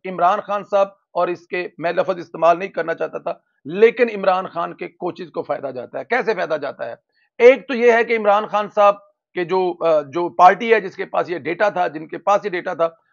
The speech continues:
उन्होंने इस वक्त ये लीक करके मैसेज दिया बड़े बाबा जी को, "बाबा जी ध्यान नाल, ये कुछ भी नहीं है, हम जो कर सकते हैं वो आप सोच भी नहीं सकते।" बाबा जी भी घबरा गए होंगे कि यार मैं कहाँ फंस गया हूँ, इन, इन, मैं अब लफ्ज क्या यूज करूँ। तो उन्होंने भी फिर डेफिनेट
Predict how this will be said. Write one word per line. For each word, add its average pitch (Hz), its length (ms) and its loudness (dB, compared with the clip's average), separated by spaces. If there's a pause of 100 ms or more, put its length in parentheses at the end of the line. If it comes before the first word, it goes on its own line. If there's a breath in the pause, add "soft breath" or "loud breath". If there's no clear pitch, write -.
(140)
उन्होंने 247 260 0
इस 202 120 -2
वक्त 214 220 0
ये 233 80 8
लीक 220 320 -2
करके 220 280 2
मैसेज 208 480 0
दिया 214 220 6
बड़े 196 200 2
बाबा 196 240 6
जी 196 100 -2
को, 208 120 2
"बाबा 196 240 6
जी 220 400 -4 (180)
ध्यान 185 240 4
नाल, 190 340 4 (680)
ये 240 120 4
कुछ 240 220 -2
भी 262 140 0
नहीं 254 240 2
है, 185 260 -2 (280)
हम 247 180 0
जो 240 160 8
कर 233 160 -2
सकते 220 260 0
हैं 254 80 2
वो 247 100 6
आप 233 120 6
सोच 226 320 4
भी 233 100 -6
नहीं 226 100 -6
सकते।" 143 440 -8 (300)
बाबा 208 200 6
जी 254 80 2
भी 262 100 -4
घबरा 226 280 6
गए 214 80 2
होंगे 226 260 2
कि 208 140 0
यार 196 260 6
मैं 185 260 -2
कहाँ 190 220 -4
फंस 170 240 -6
गया 185 120 -6
हूँ, 180 140 -6
इन, 180 260 -8 (360)
इन, 175 100 -8
मैं 175 260 -4
अब 165 220 0
लफ्ज 170 200 -4
क्या 202 120 4
यूज 180 280 -4
करूँ। 170 240 -6
तो 202 80 -8
उन्होंने 262 380 -2
भी 269 120 -2
फिर 240 140 0
डेफिनेट 226 500 4